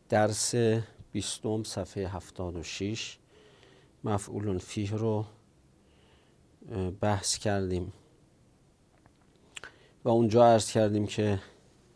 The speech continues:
مفعول فیه به معنای ظرف هست. حالا ظرف یا ظرف مکان هست یا ظرف زمان هست.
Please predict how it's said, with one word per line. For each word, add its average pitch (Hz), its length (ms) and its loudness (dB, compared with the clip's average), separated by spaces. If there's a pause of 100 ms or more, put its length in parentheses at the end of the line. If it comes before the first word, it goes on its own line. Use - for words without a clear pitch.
(760)
مفعول 107 560 0
فیه 107 240 -4
به 104 100 0
معنای 98 460 0
ظرف 101 540 0
هست. - 500 -6 (600)
حالا 98 220 -4
ظرف 95 440 0
یا 104 140 0
ظرف 92 360 -2
مکان 95 540 -2
هست 98 440 -6 (920)
یا 104 160 0
ظرف 92 400 0
زمان 92 540 -2
هست. 107 500 -4